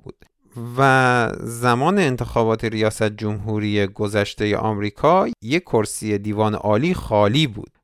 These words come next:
و جمهوری خواها تمام تلاششون رو کردن که اجازه ندن اوباما برای این پوزیشن یه کاندیدا معرفی کنه، بلکه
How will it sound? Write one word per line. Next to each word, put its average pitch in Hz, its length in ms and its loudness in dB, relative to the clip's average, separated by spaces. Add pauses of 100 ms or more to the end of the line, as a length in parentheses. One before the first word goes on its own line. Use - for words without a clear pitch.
(200)
و 117 220 4 (220)
جمهوری 117 480 -4
خواها 113 380 -2
تمام 160 540 0
تلاششون 139 800 0
رو 107 80 -2
کردن 131 380 2
که 101 180 -8
اجازه 120 300 0
ندن 151 500 4 (160)
اوباما 110 600 0 (100)
برای 107 400 2
این 135 260 -6
پوزیشن 104 720 -6 (300)
یه 107 560 2
کاندیدا 107 720 0
معرفی 107 500 0
کنه، 104 520 -4 (160)
بلکه 156 400 0